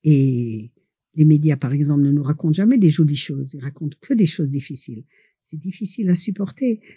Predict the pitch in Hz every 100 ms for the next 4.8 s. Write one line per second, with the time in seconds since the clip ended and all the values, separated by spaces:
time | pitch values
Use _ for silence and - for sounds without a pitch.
0 | - 160 170 180 190 214 208 151 147 139
1 | - 208 - 165 151 156 226 226 170 156
2 | 190 - 156 156 165 160 175 147 135 196
3 | 175 175 170 180 160 160 - 233 220 214
4 | - 147 - 156 139 131 123 -